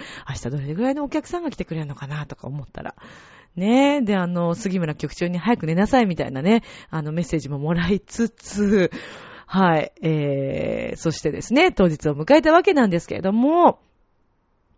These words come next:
まあ、当日は、えー、晴れましてね、天気もとっても良くって、そして、えー、たくさんのお客様が来てくださいました。本当にありがとうございます。もうね、感無量です。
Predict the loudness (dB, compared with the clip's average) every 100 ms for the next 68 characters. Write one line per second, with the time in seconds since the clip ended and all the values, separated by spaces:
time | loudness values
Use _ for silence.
0 | 4 4 6 4 2 0 2 2 0 _
1 | _ _ _ -6 -4 -4 -6 -8 -12 -14
2 | -14 -4 2 2 2 -2 -6 -4 2 2
3 | 4 2 2 -6 -4 -4 -2 0 -2 -2
4 | -4 2 2 2 -4 -18 -14 -6 -2 8
5 | 8 8 2 -2 -6 -6 -4 0 2 2
6 | 0 -2 -4 -2 -2 -2 -4 -2 -2 -2
7 | 0 0 4 4 6 6 8 6 8 8
8 | 8 6 4 4 2 0 0 0 -2 0
9 | 2 2 4 4 4 4 6 6 8 4
10 | 0 -4 -20 -20 -20 -20 -6 -2 2 4
11 | 4 2 2 4 4 2 -4 _ _ 0
12 | 2 2 0 2 4 8 8 8 6 -12